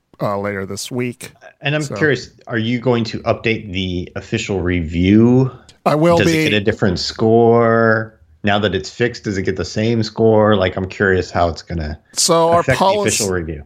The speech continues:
Speaker 1: Yeah, so as for the review, our policy, as I've lear-, come to learn, is that we don't change our initial verdict and score, but we do, we can't update, you know, our results. I actually need to, you know,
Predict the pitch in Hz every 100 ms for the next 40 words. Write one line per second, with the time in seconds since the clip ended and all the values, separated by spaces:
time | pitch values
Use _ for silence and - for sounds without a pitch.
0 | - 147 127 110 - 165 160 160 151 -
1 | 196 160 143 139 131 151 151 143 127 -
2 | - 175 170 - 151 135 127 123 - -
3 | 117 110 104 - _ _ _ _ - 120
4 | 113 123 - 123 113 110 104 104 113 107
5 | _ 123 120 147 160 - - 135 120 110
6 | 107 _ _ _ - 123 120 117 98 110
7 | 107 104 - 123 110 - - 95 87 90
8 | - _ _ _ _ - 120 120 107 131
9 | 135 120 - 131 127 - 117 - 123 107
10 | 101 _ _ - 127 107 107 107 110 -
11 | 113 107 - - - _ - 139 127 127
12 | - 127 117 107 113 107 101 _ _ -
13 | 120 104 98 101